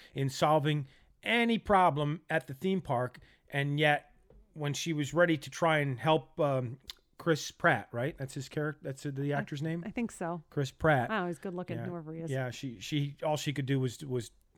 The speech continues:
Speaker 1: describe it. I don't
Speaker 2: Well,
Speaker 1: know. I don't
Speaker 2: she
Speaker 1: it's
Speaker 2: was
Speaker 1: a
Speaker 2: like a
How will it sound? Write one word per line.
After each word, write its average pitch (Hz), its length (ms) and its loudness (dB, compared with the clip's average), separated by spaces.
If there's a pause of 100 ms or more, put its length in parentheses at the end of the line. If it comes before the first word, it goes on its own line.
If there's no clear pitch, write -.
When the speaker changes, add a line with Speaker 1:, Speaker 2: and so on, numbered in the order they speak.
(880)
Speaker 1:
describe 135 440 0
it. 131 80 0
I 120 100 2
don't 427 140 2
Speaker 2:
Well, - 80 -2
Speaker 1:
know. 110 40 -4
I - 80 -2
don't - 100 0
Speaker 2:
she 415 60 6
Speaker 1:
it's 427 80 4
Speaker 2:
was 440 80 2
Speaker 1:
a - 20 6
Speaker 2:
like 427 60 10
a - 20 12